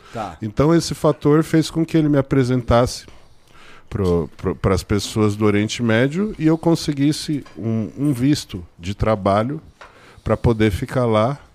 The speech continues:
Speaker 2: durante determinado período pra poder fazer a minha preparação.
Speaker 1: É, que vocês já me falaram que lá é, é muito complicado pra entrar, né? Mas, é, no teu caso, tem essa facilidade do Mohamed, que é teu amigo e tal,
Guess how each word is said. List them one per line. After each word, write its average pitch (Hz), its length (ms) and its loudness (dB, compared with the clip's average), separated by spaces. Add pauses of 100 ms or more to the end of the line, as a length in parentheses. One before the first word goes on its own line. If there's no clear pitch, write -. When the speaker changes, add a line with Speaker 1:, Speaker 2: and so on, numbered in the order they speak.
Speaker 2:
durante 110 420 -2
determinado 110 600 0
período 120 540 0
pra 139 160 -2
poder 123 280 0
fazer 123 280 -2
a - 20 0
minha 127 140 -2
preparação. 135 760 -6
Speaker 1:
É, 127 140 -10
que 123 80 -20
vocês 120 160 -14
já 131 160 -8
me 170 120 -8
falaram 127 480 -4
que 123 160 -16
lá 110 320 -8 (120)
é, 104 340 -12
é 104 40 -12
muito 127 380 -12
complicado 120 800 -12
pra 95 200 -8
entrar, 85 380 -12
né? 117 180 -10 (600)
Mas, 127 760 -6
é, 117 480 -4
no 135 100 -6
teu 151 240 -4
caso, 151 580 -2 (1120)
tem 131 120 -6
essa 131 140 -10
facilidade 123 760 -6
do 120 80 -10
Mohamed, 120 480 -10
que - 80 -20
é - 40 -18
teu 117 120 -12
amigo 123 320 -12
e - 20 -14
tal, 139 420 -8